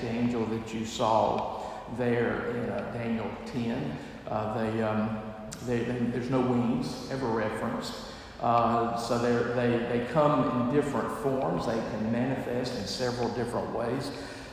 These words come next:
So again, we could keep looking in the Hebrew Bible, the Old Testament, at the different ways that angels manifest. So I hope this is just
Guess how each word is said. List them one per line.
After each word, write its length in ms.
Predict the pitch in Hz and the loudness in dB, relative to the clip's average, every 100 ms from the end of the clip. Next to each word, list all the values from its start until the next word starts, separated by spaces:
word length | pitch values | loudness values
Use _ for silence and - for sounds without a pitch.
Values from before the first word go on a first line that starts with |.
| - | -4
So 300 | - 151 135 | 6 6 8
again, 300 | 160 156 123 | 6 8 6
we 80 | 151 - | 6 4
could 180 | 135 - | 2 0
keep 400 | - 160 135 131 | 0 0 0 0
looking 500 | 139 - - - 110 - - - - | 0 -2 -6 -8 -10 -12 -16 -14 -8
in 160 | 131 | -4
the 60 | 117 | -2
Hebrew 380 | 123 131 127 120 | 0 2 2 2
Bible, 400 | 113 104 98 101 | 2 2 0 -2
the 100 | 110 | -2
Old 220 | 98 - | -2 -4
Testament, 480 | - - - - - - - - - - | -6 -6 -8 -8 -8 -10 -12 -14 -14 -4
at 480 | 131 120 120 117 110 | 2 2 2 0 0
the 100 | 143 | 0
different 360 | - 123 110 123 | 2 0 0 2
ways 340 | 117 117 117 | 2 2 0
that 240 | 113 104 113 | -2 -2 -2
angels 260 | 113 110 113 | -2 -4 -2
manifest. 760 | 117 113 110 107 98 110 - | 0 0 -2 -4 -6 -6 -2
So 160 | 117 117 | 2 4
I 40 | |
hope 320 | 107 156 156 | 4 4 2
this 240 | 143 139 131 | 2 2 0
is 160 | 107 135 | -2 0
just 380 | 127 - - | 0 0 -4